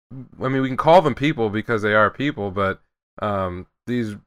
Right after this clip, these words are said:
uh, cyborgs get disassembled, randomly killed,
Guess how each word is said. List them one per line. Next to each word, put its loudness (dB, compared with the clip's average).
uh, -6
cyborgs 0
get 0
disassembled, -2
randomly 2
killed, 2